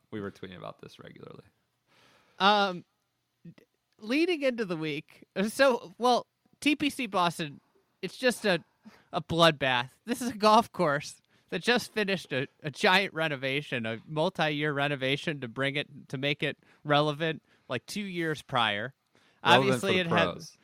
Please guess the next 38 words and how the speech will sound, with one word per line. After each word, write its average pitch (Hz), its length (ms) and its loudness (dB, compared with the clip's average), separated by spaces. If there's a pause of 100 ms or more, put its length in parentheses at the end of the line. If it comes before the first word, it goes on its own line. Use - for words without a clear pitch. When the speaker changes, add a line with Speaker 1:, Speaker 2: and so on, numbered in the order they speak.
(160)
Speaker 2:
had 175 200 4
Speaker 1:
Yes. - 80 -6
Speaker 2:
the, 156 380 -2
the 147 100 -4
bunker 175 400 0
gate 131 420 -2
with 143 220 -12
D-, 160 240 -6
J 151 240 -2
T. 139 280 -6
Speaker 1:
Center, 139 220 -2 (260)
Speaker 2:
you 156 180 -6
know? 147 160 0
Speaker 1:
center 120 120 -6
line 101 220 -10
bunker 98 440 -12
gate. - 160 -16 (120)
Speaker 2:
Center 202 260 0
Speaker 1:
Yeah. 139 160 -6
Speaker 2:
line 214 120 -2
a 175 60 -6
couple 180 300 -2
years 160 320 -2
ago. 127 360 -2 (600)
Speaker 1:
Yeah. - 140 -18
Speaker 2:
Boston 226 560 4
has 202 240 0
been 247 320 0
in, 220 180 0
like, 185 280 -2
a, 160 180 0 (100)
a 165 100 2
drought. 160 460 2 (320)
It 180 140 -2
was, 202 360 0
it, 185 220 -10
it 202 80 -4
was 196 260 -2